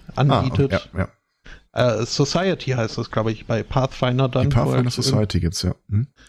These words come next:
Speaker 1: wo
Speaker 2: Das sind dann
Speaker 1: bestimmte
Speaker 2: die,
Speaker 1: halt
Speaker 2: äh,
Speaker 1: Regeln halt auch. Und irgendwie ist mir das, äh, alles zu korsettig. Und ich, äh
Speaker 2: Ja, aber Pathfinder Society ist ganz was, ganz was, ganz was anderes. Das ist so der Gentleman's Club of Pathfinder. So mit richtig
Speaker 1: Aha.
Speaker 2: strengen Regeln und, äh,
Speaker 1: Eben.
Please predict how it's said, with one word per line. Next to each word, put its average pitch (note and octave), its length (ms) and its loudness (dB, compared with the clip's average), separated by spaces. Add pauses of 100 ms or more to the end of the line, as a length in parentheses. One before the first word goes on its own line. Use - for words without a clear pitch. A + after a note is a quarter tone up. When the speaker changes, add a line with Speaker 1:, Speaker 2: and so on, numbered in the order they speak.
(260)
Speaker 1:
wo C3 120 4
Speaker 2:
Das B2+ 80 2
sind G2 100 2
dann F#2+ 120 6
Speaker 1:
bestimmte F2+ 280 4
Speaker 2:
die, E2+ 80 4
Speaker 1:
halt F2+ 300 2
Speaker 2:
äh, - 120 -2
Speaker 1:
Regeln B2 400 2
halt B2 380 -2
auch. A2+ 380 -2
Und A#2+ 420 -2
irgendwie D#3+ 580 4
ist D#3 240 -2
mir D#3+ 140 4
das, D3+ 320 -4
äh, - 380 -6
alles D#3 460 -2
zu - 180 0
korsettig. C#3 840 -4
Und A#2 360 -4
ich, B2 240 -8
äh B2 200 -4 (120)
Speaker 2:
Ja, G2 200 0
aber G#2 360 2
Pathfinder G2+ 400 2
Society - 480 0
ist C3 200 0
ganz C3+ 200 -2
was, G#2+ 120 -2
ganz - 220 -4
was, - 180 -4
ganz - 200 0
was G#2 100 -2
anderes. B2 320 2
Das F#2 120 0
ist - 40 -2
so G#2 100 0
der F#2 140 2
Gentleman's F#2+ 720 0
Club - 360 -2
of F#2 200 -6
Pathfinder. F2+ 600 0 (600)
So - 140 -4
mit F#2+ 140 4
richtig A#2 240 0
Speaker 1:
Aha. A#2+ 240 2
Speaker 2:
strengen G#2+ 560 2
Regeln G#2 600 2
und, F#2 280 0
äh, E2+ 240 2
Speaker 1:
Eben. C3+ 320 4